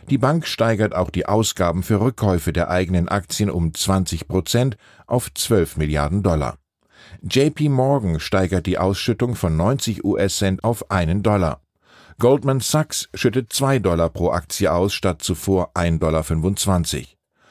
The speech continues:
Und die Bank of America kündigt einen Anstieg der Dividende um siebzehn Prozent auf einundzwanzig U-S-Cent pro Aktie an.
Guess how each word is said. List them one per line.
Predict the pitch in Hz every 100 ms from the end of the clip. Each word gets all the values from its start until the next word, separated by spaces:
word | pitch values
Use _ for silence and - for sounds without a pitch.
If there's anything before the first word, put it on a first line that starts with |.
| - -
Und | - 120
die | 120 117
Bank | 85 123 147 95
of | 98
America | 90 90 101 131 - 135
kündigt | - 123 117 120 82
einen | 95 85
Anstieg | - 104 104 - 117 -
der | 82
Dividende | 85 87 87 104 117 113 - _ _
um | 123 123
siebzehn | 107 139 - - 87
Prozent | - 95 - 117 131 -
auf | 120 110 -
einundzwanzig | 104 92 82 - 80 76 82 -
U-S-Cent | 120 113 87 - 82 73 - -
pro | 98 123
Aktie | 87 - - 69
an. | 69